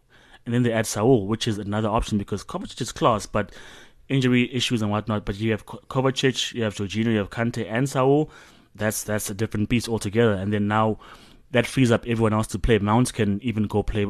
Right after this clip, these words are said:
uh, high up the line. He can even as-, assist, and then you can have Pulisic, Ziyech, and they can do whatever. Whereas Liverpool is set and they play the way they do. And so I don't think that H-, Klopp is looking to sign anyone to break that harmony, 'cause it is the front three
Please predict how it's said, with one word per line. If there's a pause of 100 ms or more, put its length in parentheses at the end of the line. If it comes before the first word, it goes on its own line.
(140)
uh,
high
up
the
line.
He
can
even
as-,
assist,
and
then
you
can
have
Pulisic,
Ziyech,
and (480)
they
can
do
whatever.
Whereas (400)
Liverpool
is
set
and
they
play
the
way
they
do. (420)
And
so
I
don't
think (140)
that (200)
H-, (320)
Klopp
is
looking
to
sign
anyone
to
break
that
harmony,
'cause
it
is
the
front
three